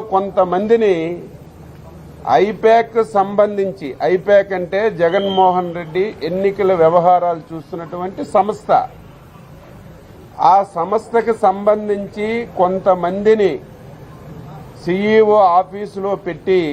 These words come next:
ఎంటైర్ డేటానంతా కూడా తీసుకొని తెలుగుదేశం పార్టీ సానుభూతి పరులు ఓట్లు కానీ, లేకపోతే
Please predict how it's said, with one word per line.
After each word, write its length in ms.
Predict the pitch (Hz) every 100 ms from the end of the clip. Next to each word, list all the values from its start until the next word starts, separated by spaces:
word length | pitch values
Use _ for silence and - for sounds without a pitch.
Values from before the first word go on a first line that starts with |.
| 147 - - - - - - - - - 135 165
ఎంటైర్ 720 | 202 - 220 226 233 240 202 - - - - - - 127
డేటానంతా 760 | 147 180 196 202 202 190 160 190 170
కూడా 220 | 185 180 175 -
తీసుకొని 600 | 175 170 147 - 170 196 427 415 214 - - 226 208 - - - - - -
తెలుగుదేశం 720 | 170 196 202 202 196 190 190 180 -
పార్టీ 340 | 170 170 - 175 160 -
సానుభూతి 680 | 151 180 196 165 180 180 180
పరులు 300 | 160 156 160 151
ఓట్లు 240 | 151 143 143
కానీ, 280 | 139 139 160 226 - - - - - - - - - - - - 160
లేకపోతే 720 | 196 202 196 202 202 202